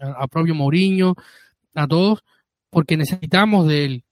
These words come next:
La Roma necesita de él. Eh, esto sigue siendo un deporte de equipo,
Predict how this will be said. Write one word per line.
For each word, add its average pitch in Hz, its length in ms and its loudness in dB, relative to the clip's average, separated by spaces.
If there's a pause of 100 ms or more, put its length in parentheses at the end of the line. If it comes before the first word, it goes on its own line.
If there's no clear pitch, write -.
La 143 120 -4
Roma 180 260 2
necesita 165 560 -2
de 147 60 2
él. 139 100 -2
Eh, 147 1000 -4
esto 180 220 -2
sigue 185 200 0
siendo 175 180 -4
un 160 60 -4
deporte 156 240 2
de 147 60 0
equipo, 175 280 0